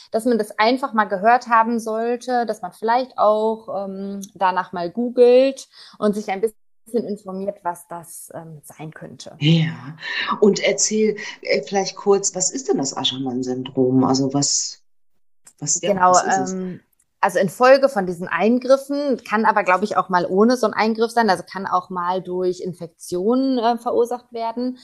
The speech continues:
Speaker 1: ähm, bilden sich innerhalb der Gebärmutter ganz viele Narbenstrukturen. Also bei mir, ähm, lag tatsächlich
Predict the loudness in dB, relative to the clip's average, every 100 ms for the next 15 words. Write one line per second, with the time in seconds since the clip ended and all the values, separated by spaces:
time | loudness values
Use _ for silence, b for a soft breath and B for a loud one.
0 | B B B 0 2 6 6 6 2 0
1 | -2 0 2 2 -2 -6 -8 -2 0 0
2 | -2 -4 -6 -6 -4 -2 -2 -2 -8 -8
3 | -10 -8 -6 -6 -4 -2 -2 -6 -12 -14
4 | -20 -20 -16 -12 -12 -12 -14 -12 -8 -4
5 | 0 2 2 2 0 -2 0 -2 -2 -14
6 | -10 -12 -8 -4 0 0 -2 -8 -20